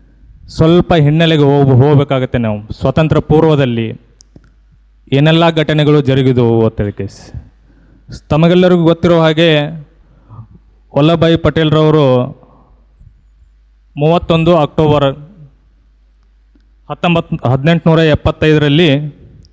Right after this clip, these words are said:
ಗುಜರಾತಿನ ನಾಡಿಯಾದ್ ಅನ್ನುವ ಪ್ರದೇಶದಲ್ಲಿ ಜನನವಾಗ್ತಾರೆ. ತಮ್ಮ ಎಲ್ಲ ಶಿಕ್ಷಣವನ್ನು ಮುಗಿಸಿದ ನಂತರ ಅವರು ಮೊಟ್ಟ ಮೊದಲು ಆಯ್ಕೆ ಮಾಡಿಕೊಳ್ಳುವುದು ವಕೀಲ ವೃತ್ತಿಯನ್ನು. ವಕೀಲ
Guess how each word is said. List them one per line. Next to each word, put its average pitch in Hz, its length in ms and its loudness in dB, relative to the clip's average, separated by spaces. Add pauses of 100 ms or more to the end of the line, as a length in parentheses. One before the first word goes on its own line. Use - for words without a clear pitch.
(380)
ಗುಜರಾತಿನ 160 540 0 (260)
ನಾಡಿಯಾದ್ 160 540 0 (1000)
ಅನ್ನುವ 147 240 2 (100)
ಪ್ರದೇಶದಲ್ಲಿ 147 600 0
ಜನನವಾಗ್ತಾರೆ. 139 680 0 (2000)
ತಮ್ಮ 156 200 0 (140)
ಎಲ್ಲ 170 140 0 (520)
ಶಿಕ್ಷಣವನ್ನು 160 600 0 (280)
ಮುಗಿಸಿದ 156 400 0
ನಂತರ 143 220 0 (500)
ಅವರು 147 240 0
ಮೊಟ್ಟ 165 160 -2 (100)
ಮೊದಲು 156 220 2 (100)
ಆಯ್ಕೆ 151 260 0 (320)
ಮಾಡಿಕೊಳ್ಳುವುದು 147 560 0 (120)
ವಕೀಲ 165 360 0
ವೃತ್ತಿಯನ್ನು. 113 500 -2 (1500)
ವಕೀಲ 165 260 0